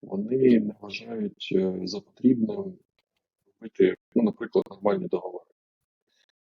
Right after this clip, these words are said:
Е, договори з клієнтами, я вже мовчу про договори з, е, співробітниками. Це от взагалі. Багато кому навіть соромно пропонувати таке підписувати, тобто як ми там організувалися, ми з друзі.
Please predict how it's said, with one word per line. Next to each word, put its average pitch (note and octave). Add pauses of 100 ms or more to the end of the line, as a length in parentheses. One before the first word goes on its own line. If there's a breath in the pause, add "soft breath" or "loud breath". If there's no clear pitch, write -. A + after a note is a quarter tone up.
Е, F2+ (140)
договори G#2+
з -
клієнтами, A#2
я G#2
вже A2
мовчу G#2+
про G#2
договори G2+
з, -
е, - (800)
співробітниками. F#2+ (100)
Це -
от F#2+ (200)
взагалі. - (560)
Багато G#2+
кому G#2+
навіть G2+
соромно F#2+
пропонувати G2+
таке -
підписувати, -
тобто -
як F#2
ми - (100)
там - (160)
організувалися, G#2
ми - (220)
з -
друзі. -